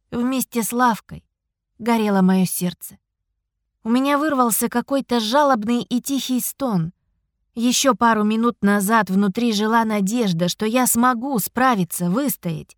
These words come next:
победить тех, кто желает мне зла.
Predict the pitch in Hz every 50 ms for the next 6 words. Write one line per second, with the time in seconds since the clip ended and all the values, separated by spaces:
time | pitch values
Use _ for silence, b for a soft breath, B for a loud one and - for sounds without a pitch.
0 | _ _ _ _ _ _ _ - 311 262 262 320 294 240 240 262 196 165 - -
1 | _ _ _ _ _ _ _ - 294 262 233 - - - 226 214 202 240 233 233
2 | 214 202 190 180 190 202 208 208 208 208 190 202 220 220 185 165